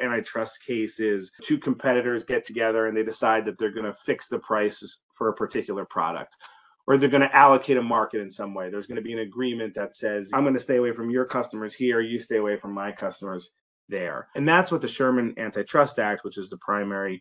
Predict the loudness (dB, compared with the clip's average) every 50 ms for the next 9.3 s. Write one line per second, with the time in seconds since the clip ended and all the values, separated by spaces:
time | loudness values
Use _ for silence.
0 | -8 -4 2 6 8 8 8 6 4 0 -2 -4 -4 -2 0 0 0 0 -2 -4
1 | -6 -6 -10 _ _ _ _ _ _ _ _ _ _ _ _ _ _ _ _ _
2 | _ -8 -2 -2 -2 -2 -2 -6 -10 _ -4 -2 -2 -2 -2 -6 -10 -6 0 2
3 | 2 2 2 0 -2 -2 -2 -2 -2 -4 -6 -6 -2 -2 -2 0 -2 -2 -2 0
4 | 2 2 4 4 2 0 0 -4 _ _ _ -4 -2 -2 0 0 -2 -2 -2 -4
5 | -4 0 2 2 2 2 0 0 -2 -2 -6 -10 _ -6 -4 -4 -4 2 6 6
6 | 6 6 6 2 0 0 0 -2 -2 -4 -4 -2 0 0 0 0 2 4 4 6
7 | 6 6 4 4 0 -8 -10 -10 -14 -16 -20 _ _ -20 -20 -20 _ _ 0 6
8 | 8 8 8 8 6 4 2 0 2 2 4 4 4 4 2 -2 -4 -4 -4 -4
9 | -4 -4 -4 -4 -4 -6